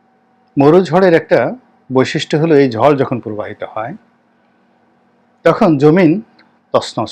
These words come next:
হয়ে যায়। আর এই ঝড়ের কবলে যারা পড়ে, তারা এতটা বিপদগ্রস্ত এবং বিপর্যস্ত যে মরু ঝড়ের কবল থেকে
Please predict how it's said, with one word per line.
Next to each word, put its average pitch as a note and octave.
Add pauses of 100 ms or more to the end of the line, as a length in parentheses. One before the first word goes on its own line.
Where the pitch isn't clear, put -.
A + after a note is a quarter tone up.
হয়ে G2
যায়। - (540)
আর C#3
এই C3+
ঝড়ের C3+
কবলে D3+
যারা A2
পড়ে, G2+ (1800)
তারা F3+ (180)
এতটা F3
বিপদগ্রস্ত D3 (1000)
এবং A#2
বিপর্যস্ত G#2+ (640)
যে C#3+ (1500)
মরু E3+ (120)
ঝড়ের D#3+
কবল B2+
থেকে C3